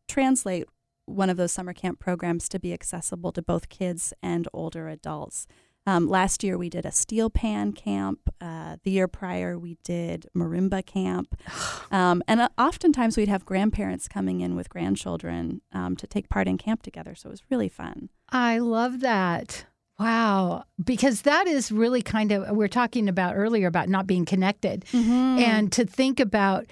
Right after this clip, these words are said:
Speaker 2: uh, being, having the youth being connected with the elderly.
Speaker 1: Mm-hmm.
Speaker 2: And I, I always call it reverse mentoring because this generation, we don't get technology so much. And so I always say, find a young person,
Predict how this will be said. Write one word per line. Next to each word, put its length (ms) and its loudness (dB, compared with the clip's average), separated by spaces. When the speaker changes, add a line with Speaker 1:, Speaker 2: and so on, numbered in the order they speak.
Speaker 2:
uh, 320 0
being, 360 2
having 420 2
the 100 2
youth 340 2
being 240 2
connected 720 0
with 220 2
the 140 2
elderly. 480 6
Speaker 1:
Mm-hmm. 160 2
Speaker 2:
And 180 -6
I, 340 2
I 120 0
always 260 2
call 220 0
it 80 0
reverse 400 0
mentoring 480 0
because 400 0
this 400 2
generation, 800 2
we 240 4
don't 220 4
get 360 0
technology 680 2
so 220 0
much. 380 0
And 160 0
so 320 2
I 140 2
always 200 2
say, 180 0
find 480 2
a 60 0
young 300 0
person, 420 0